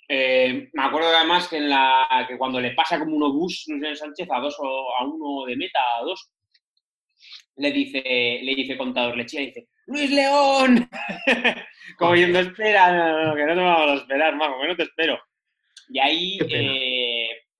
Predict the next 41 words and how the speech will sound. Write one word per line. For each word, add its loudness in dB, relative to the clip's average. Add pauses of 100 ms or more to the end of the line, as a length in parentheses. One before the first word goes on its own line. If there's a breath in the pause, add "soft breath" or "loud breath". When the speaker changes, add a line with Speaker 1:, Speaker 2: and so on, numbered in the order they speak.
(120)
Speaker 1:
yo -8
creía -4
que -8
ya -2
no -6
ganaba -6
la -8
París-Niza, -16 (360)
yo -16 (140)
ya -10
al -14
día -6
siguiente -12
no. -12 (1300)
Al -2
día 2
siguiente -4
la -2
etapa -4
es -10
parecida, -4
también -10
llegas -8
al -12
Paseo -14
Marítimo -8
de -8
Cannes, -2
tienes -12
que -10
remar -8
mucho -14
cuando -10 (220)
atacas -10
en -16
el -16
Col -12
de -12
Sée. -8 (1080)
Y -20
bueno, -8